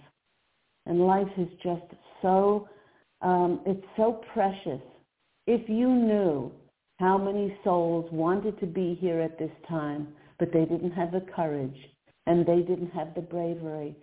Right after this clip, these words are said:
and they didn't have the wherewithal to go through what we've gone through as a collective. But you have. And so this couple knew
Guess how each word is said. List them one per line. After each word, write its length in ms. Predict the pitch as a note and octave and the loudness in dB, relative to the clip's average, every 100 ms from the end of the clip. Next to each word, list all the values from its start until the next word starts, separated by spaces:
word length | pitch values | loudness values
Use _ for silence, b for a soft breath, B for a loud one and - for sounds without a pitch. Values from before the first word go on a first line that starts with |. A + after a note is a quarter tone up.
| B B | B B
and 120 | F3+ | 2
they 120 | G3 | 4
didn't 220 | G#3 G3 G#3+ | 4 0 -2
have 140 | F#3+ | -4
the 80 | G3+ | -4
wherewithal 920 | F3 G3 G3+ F#3+ F3+ F3+ D3+ D3 D3+ | -2 0 0 0 -4 -4 -4 -4 -6
to 60 | E3+ | -8
go 400 | D3+ F3 G3 F#3+ - | 0 2 2 0 -6
through 360 | D3+ C3+ B2+ - | -6 -4 -6 -6
what 200 | D#3 F3 | -8 -4
we've 240 | E3+ E3 | -4 -4
gone 340 | E3 D#3 E3 D#3+ | -6 -4 -4 -6
through 220 | E3+ D#3+ | -6 -6
as 80 | D3+ D3 | -6 -10
a 40 | |
collective. 680 | - D#3 D#3+ D#3+ - C3+ B2 - - b b b - - - | -6 0 0 0 -4 -6 -6 -10 -20 b b b -20 -20 -2
But 180 | G3+ G3+ | -2 0
you 320 | G3 A3 G#3+ F3+ | 0 0 -2 -6
have. 420 | G3 F3 D3 C3+ - _ _ _ - | -4 -2 -2 -6 -12 _ _ _ -6
And 120 | E3+ E3+ | -4 0
so 220 | E3+ D#3+ D3+ | 0 0 0
this 160 | G#3 G#3 - | 0 -2 -8
couple 320 | F#3 F3 F3 | -8 -6 -4
knew 440 | E3+ E3+ D3+ C3+ | -2 -4 -4 -10